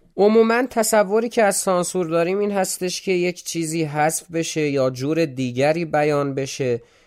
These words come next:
یا به هر حال با حقیقتی که وجود داره مغایرت داشته باشه. تعریف ویکی‌پدیایی سانسور هم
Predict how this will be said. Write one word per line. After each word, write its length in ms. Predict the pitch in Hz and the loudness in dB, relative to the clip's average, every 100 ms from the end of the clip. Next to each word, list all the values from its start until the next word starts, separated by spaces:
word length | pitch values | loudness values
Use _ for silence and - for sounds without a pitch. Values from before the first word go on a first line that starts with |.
| _ | _
یا 200 | - 202 | -2 0
به 120 | 208 208 | 2 4
هر 220 | 208 202 | 4 2
حال 420 | 190 220 240 226 - | 2 2 2 0 0
با 160 | 175 | 0
حقیقتی 640 | 180 185 185 185 180 208 233 | 2 2 2 2 0 0 -2
که 140 | 233 | -2
وجود 520 | 196 175 160 165 151 | 0 0 0 -2 0
داره 400 | 147 156 160 175 | 2 2 4 2
مغایرت 640 | 180 160 143 135 123 123 - | 2 2 2 2 2 0 -2
داشته 320 | 104 - - | -8 -8 -8
باشه. 300 | 90 104 - - _ _ _ | -8 -10 -12 -20 _ _ _
تعریف 400 | - 190 190 220 | 2 4 4 2
ویکی‌پدیایی 1000 | 254 208 208 202 - 190 170 185 180 208 | 0 -2 -4 -6 -4 -4 0 2 2 4
سانسور 580 | 214 - 180 170 - 190 | 2 0 -2 -2 -4 -4
هم 360 | 190 196 190 | -2 0 0